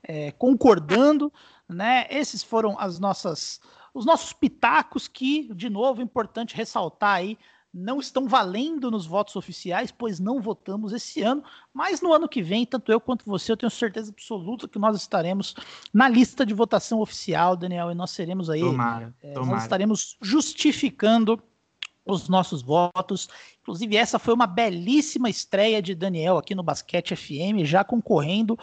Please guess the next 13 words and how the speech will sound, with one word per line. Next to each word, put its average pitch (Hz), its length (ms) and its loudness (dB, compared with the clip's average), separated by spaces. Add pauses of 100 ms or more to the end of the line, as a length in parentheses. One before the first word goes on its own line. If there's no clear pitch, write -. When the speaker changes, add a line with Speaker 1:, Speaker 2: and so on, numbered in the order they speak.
(200)
Speaker 1:
ao 190 160 4
prêmio 208 400 0
de 190 100 -4
calouro 262 600 4
do 233 160 -4
ano 208 320 -4
aí 170 200 -14 (240)
da 175 240 2
podosfera 185 760 -4
brasileira. 165 580 -4 (260)
Daniel, 269 300 2
considerações 285 920 -2
finais? 220 500 -4